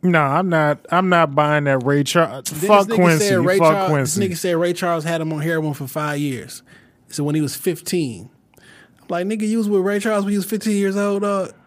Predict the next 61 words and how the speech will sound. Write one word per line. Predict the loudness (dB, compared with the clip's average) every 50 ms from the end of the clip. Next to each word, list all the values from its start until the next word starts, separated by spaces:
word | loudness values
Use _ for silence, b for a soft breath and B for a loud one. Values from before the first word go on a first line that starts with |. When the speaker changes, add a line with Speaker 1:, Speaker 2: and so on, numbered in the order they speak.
| _ _ _ _ _ _ _ -10
Speaker 2:
He | -8 -6
said | -4 -2 -2
he | 0
had | 0 -2 -2 -2
him | -4 -2
on | -2
heroin | 0 0 0 0 -2 -2
for | -4 -8
five | -8 -6 -6 -4 -4 -2 -2
years, | -2 -2 -2 -4 -6 -10 -12 -14 B B B B
and | B -8
he | -6
got | -6 -6 -6 -6 -4
so | -4 -4 -4
fucking | -2 -4 -6 -4 -4 -4
high | -4 -2 -2 -4 -4 -4
that | -4 -4 -4
he | -4
fell | -4 -4 -4 -2 -2
down | -2 -2 -4 -4 -6
a | -6
flight | -4 -4 -4 -4
of | -4 -8
steps, | -6 -4 -4 -4 -4 -6 -10 -10
and | -8 -6
that's | -4 -4 -4
what | -4 -4
made | -4 -4 -4
him | -6 -6
stop. | -8 -6 -6 -6 -6 -8 -12 -20 _ _ _ _ _ _ _ _ _ _ _ _ _ _ _ _ _ _ _ _ -4
And | -2
he | -2 0
was | 0 -2
like, | -2 -4
"So | -2 -4
you | -4 -2
just | -2 -4 -4 -2
quit | -2 -2 0
like | -2 -4 -4
that?" | -4 -4
He | -4
was | -2
like, | -4 -4 -4
"When | -4 -4 -4
you | -4
fell | -4 -4 -2
down | -2 -2 -4
a | -6
flight | -6 -6 -6 -6
of | -6
steps, | -4 -2 -2 -2 -4 -6 -10
I | -8 -6
mean, | -4 -2 -2 -2
that | -2 -2
make | -2 -4 -4 -8
you | -10
quit." | -4 -2 -2 -2 -2 -4 -10 _ b b b b b b b
He | -6
was | -4
like, | -2 -2
"What? | -2 -4